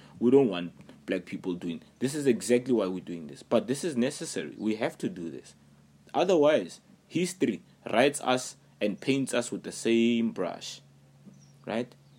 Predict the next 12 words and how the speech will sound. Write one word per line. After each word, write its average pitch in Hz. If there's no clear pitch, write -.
Hore 131
wena, 127
you 175
were 156
Kenny 139
Makenzo 139
and 127
you 123
were 107
doing 117
your 117
podcast, 131